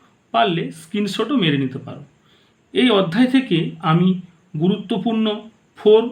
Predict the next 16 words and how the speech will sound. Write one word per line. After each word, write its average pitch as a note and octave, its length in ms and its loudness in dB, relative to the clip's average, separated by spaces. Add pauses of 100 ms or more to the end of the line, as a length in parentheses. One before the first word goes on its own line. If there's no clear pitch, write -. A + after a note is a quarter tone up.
এবং F#3+ 280 4 (220)
এইট F#3+ 220 2
মার্কসের G3+ 520 0 (140)
বিভিন্ন A3 380 -2
নোটগুলো F#3 500 0 (480)
এবং G3 220 0 (160)
টিচিং G3+ 300 0 (100)
তুলে F#3+ 220 2
ধরেছি। F#3+ 380 2 (520)
যারা G3+ 420 4
এখনও E3+ 400 -4 (300)
ভিডিওগুলো G3 520 -4
দেখে D#3+ 280 -4
উঠতে F#3+ 260 -4
পারোনি G3+ 400 -4 (360)
বা D3 200 0